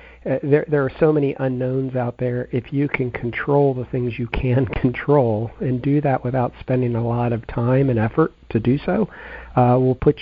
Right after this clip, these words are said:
you ahead of those in line for the same chemicals, the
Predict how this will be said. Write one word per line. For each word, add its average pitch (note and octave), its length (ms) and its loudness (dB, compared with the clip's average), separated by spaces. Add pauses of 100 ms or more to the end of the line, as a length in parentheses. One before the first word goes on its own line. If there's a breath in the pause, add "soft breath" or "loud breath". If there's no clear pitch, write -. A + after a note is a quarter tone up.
you C3 340 0
ahead C3 460 2
of B2+ 320 0
those B2+ 320 2
in A#2 180 0
line A#2+ 460 0
for A2+ 60 -2
the A2+ 200 -2
same A#2+ 220 -2
chemicals, A#2 580 -2
the A#2+ 80 -2